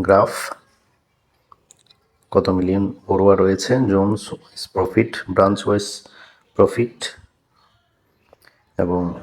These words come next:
অ্যাওয়ার্ডস যারা পেয়েছে তারা, আহ, নোবেল পুরস্কার সহ আরও বিভিন্ন অ্যাওয়ার্ড পেয়েছে। পিটসবার্গ, আহ, গান্ধী প্রাইজ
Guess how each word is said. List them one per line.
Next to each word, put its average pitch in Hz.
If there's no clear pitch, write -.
অ্যাওয়ার্ডস 110
যারা 104
পেয়েছে 104
তারা, 98
আহ, 90
নোবেল 107
পুরস্কার 107
সহ 104
আরও 95
বিভিন্ন 98
অ্যাওয়ার্ড 95
পেয়েছে। 95
পিটসবার্গ, 95
আহ, 90
গান্ধী 98
প্রাইজ 101